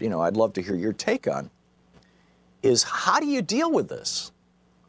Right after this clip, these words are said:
How does the media deal with this? I mean, here, the New York Times has this piece called The four hundred fifty-nine People, Places, and Things Donald Trump Has Insulted on Twitter, complete list. Just on Twitter, he has insulted four hundred fifty-nine people, places,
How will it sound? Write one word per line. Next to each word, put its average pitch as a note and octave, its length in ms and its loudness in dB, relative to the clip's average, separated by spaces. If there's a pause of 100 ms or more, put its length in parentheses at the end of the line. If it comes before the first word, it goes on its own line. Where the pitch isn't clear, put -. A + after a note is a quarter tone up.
How - 140 4
does C4 160 0
the F#3 100 4
media D#3+ 500 2
deal E2+ 280 0
with C2 180 -6
this? - 420 -4 (1040)
I - 60 2
mean, C#3 140 4
here, F#3 160 4
the B2 120 0
New D#3 80 -2
York A3 160 0
Times C#3+ 300 0
has G#2 160 -2
this G2 200 -2
piece - 260 -4
called G2 200 -2
The F2 60 -4
four D#3 320 2
hundred C#3 240 -2
fifty-nine A2+ 500 0
People, D#3 300 2
Places, A#2 440 0
and F#2+ 100 -6
Things E2+ 260 -4
Donald G#2+ 320 0
Trump F2+ 280 -2
Has E2+ 200 0
Insulted E2+ 540 0
on C#2+ 120 -6
Twitter, C#2+ 320 -4
complete E2 400 -6
list. - 300 -6 (1500)
Just G3 220 6
on A3+ 160 4
Twitter, - 340 2 (720)
he D3 160 4
has D3 200 2
insulted D3+ 480 0
four F#3 220 0
hundred F3 160 0
fifty-nine C3+ 500 -2
people, B2 240 2
places, G#2 560 2